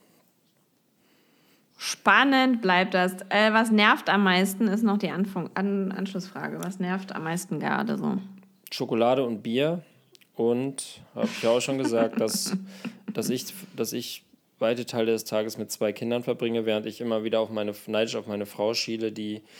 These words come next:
Speaker 2: wortlos in Videokonferenzen sitzt und einfach eine Stunde totschlägt. Ähm, das natürlich Arbeit ist und auch wichtig ist und Geld bringt und so, aber, ähm, das nervt mich schon derbe ab, so auf jeden Fall. In schlechten Phasen.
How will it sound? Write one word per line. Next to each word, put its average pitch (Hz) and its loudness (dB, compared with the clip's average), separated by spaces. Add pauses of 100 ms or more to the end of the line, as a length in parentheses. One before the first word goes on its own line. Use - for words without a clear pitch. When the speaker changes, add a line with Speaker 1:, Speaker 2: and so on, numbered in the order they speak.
(280)
Speaker 2:
wortlos 113 4
in 113 -4
Videokonferenzen 107 -4
sitzt 107 -6
und 95 -6
einfach 104 -4
eine 107 -8
Stunde 107 -6
totschlägt. - -8 (100)
Ähm, 98 -4
das 107 0
natürlich 113 -6
Arbeit 113 4
ist 113 -2
und 113 -8
auch 110 -2
wichtig 113 -8
ist 113 -6
und 110 -10
Geld 113 0
bringt 120 -4
und 110 -8
so, 113 -2
aber, 104 -2 (580)
ähm, 98 -2 (800)
das - -2
nervt 104 -2
mich 101 -6
schon 98 -6
derbe 95 0
ab, - -6 (280)
so - -16 (120)
auf - -20
jeden - -14
Fall. 78 -10 (340)
In 113 -4
schlechten - -2
Phasen. 101 -8